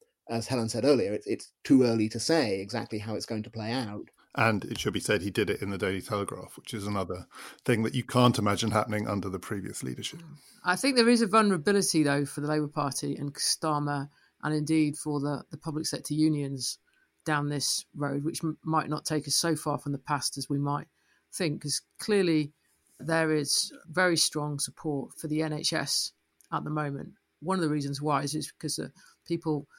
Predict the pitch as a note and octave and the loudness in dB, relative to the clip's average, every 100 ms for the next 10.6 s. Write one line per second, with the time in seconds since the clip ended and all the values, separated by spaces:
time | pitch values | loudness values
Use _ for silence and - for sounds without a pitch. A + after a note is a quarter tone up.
0 | - _ _ - E3 D#3 D3+ D3 - D3 | -20 _ _ -4 0 0 0 -2 -2 -2
1 | C#3+ D3+ B2+ - - D3+ D#3+ D3 C#3+ D3 | -2 -4 -6 -12 -8 -6 -4 -4 -4 0
2 | D#3 D3 - - _ _ _ - D#3 C#3+ | 0 0 -4 -18 _ _ _ -6 -2 -2
3 | - C#3+ C#3 - C3+ D3+ C#3 - - - | -4 -4 -4 -4 -4 -6 -8 -10 -12 -10
4 | D3 - D3 D3 - _ _ _ - D3+ | -8 -4 -2 -2 -8 _ _ _ -8 -6
5 | C#3+ - C#3 C#3+ C3+ - _ _ - E3 | -4 -6 -4 -4 -4 -6 _ _ -6 -2
6 | D#3 C3+ C#3 - _ _ _ _ _ _ | 0 -2 -8 -14 _ _ _ _ _ _
7 | - F3 F#3 E3+ F#3 F#3+ E3 D#3 D3+ D3 | -2 2 2 4 4 4 2 -2 -2 -4
8 | - D3 D3 C#3+ C#3 - C#3 C#3 - - | -4 -6 -2 -2 -2 -2 -2 -4 -6 -14
9 | - D3 C#3 C#3 C3+ - - - C#3+ C#3+ | -8 -4 -2 -2 -2 -4 -6 -4 -2 -2
10 | D3 - D3+ D3+ - - | -4 -2 -2 -2 -2 -8